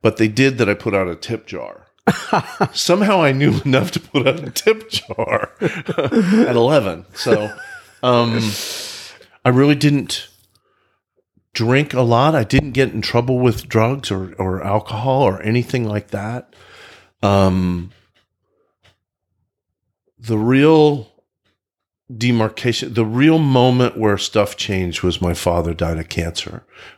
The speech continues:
We found out his neck, throat swelled up,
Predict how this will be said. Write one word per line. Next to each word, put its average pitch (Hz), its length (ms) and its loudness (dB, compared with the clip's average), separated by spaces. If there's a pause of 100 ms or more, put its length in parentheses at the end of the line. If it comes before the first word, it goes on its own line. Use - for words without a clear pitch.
We 95 80 -2
found 92 300 0
out 92 300 0 (140)
his 104 240 0
neck, 98 240 2
throat 120 500 0 (680)
swelled 107 440 2
up, 87 360 -6